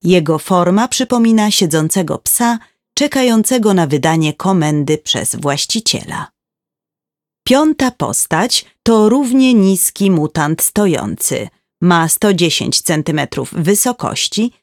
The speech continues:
dwieście dwadzieścia centymetrów długości oraz pięćdziesiąt centymetrów szerokości. Jest on również najbardziej zaokrąglony w korpusie.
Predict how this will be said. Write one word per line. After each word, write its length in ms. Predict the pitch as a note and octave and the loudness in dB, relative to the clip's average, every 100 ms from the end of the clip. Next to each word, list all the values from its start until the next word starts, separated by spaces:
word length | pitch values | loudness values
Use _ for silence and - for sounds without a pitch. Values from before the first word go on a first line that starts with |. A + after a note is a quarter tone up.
| _ - | _ 0
dwieście 440 | F#3+ A#3 - G#3 | 2 2 2 0
dwadzieścia 540 | D#3 E3+ D#3+ D#3+ - C3 | 0 0 0 -2 -4 -4
centymetrów 760 | - C3+ C#3+ B2+ A#2 - C3 F3 | -4 -4 -2 -4 -4 -6 -4 -2
długości 840 | E3 C#4+ A#3 A3+ G#3+ - - G#3 - _ - | 0 0 2 0 0 -2 0 -2 -4 _ -2
oraz 320 | G3 F3 D#3+ | 0 2 0
pięćdziesiąt 760 | - C3 B2+ C#3 G#3+ - B3+ - | -4 -4 -2 0 0 0 -2 -2
centymetrów 720 | F#3+ F#3+ F3+ C3 - D3 - | -2 0 -2 -4 -4 -6 -4
szerokości. 960 | - A#3+ C3 - - B2 - - A#2+ - _ _ _ _ _ - | -2 -2 -2 -4 -8 -6 -4 -4 -6 -8 _ _ _ _ _ 0
Jest 240 | A#3 - | 0 2
on 160 | A3 G#3+ | 2 4
również 560 | G#3 A3 G3+ G#3 F#3+ - | 4 2 2 2 0 0
najbardziej 840 | E3+ D3+ C#3+ F#3+ A#3+ G3 G#3+ G#3 | 0 0 0 0 0 0 0 2
zaokrąglony 920 | D#3+ G3 B3 A#3+ A3 G3+ D3 C#3+ B2+ C3+ | 2 2 0 -2 0 0 0 -2 -2 -6
w 100 | - | -4
korpusie. 760 | G#3+ A3+ - - - - - | -2 -2 -4 -8 -6 -6 -8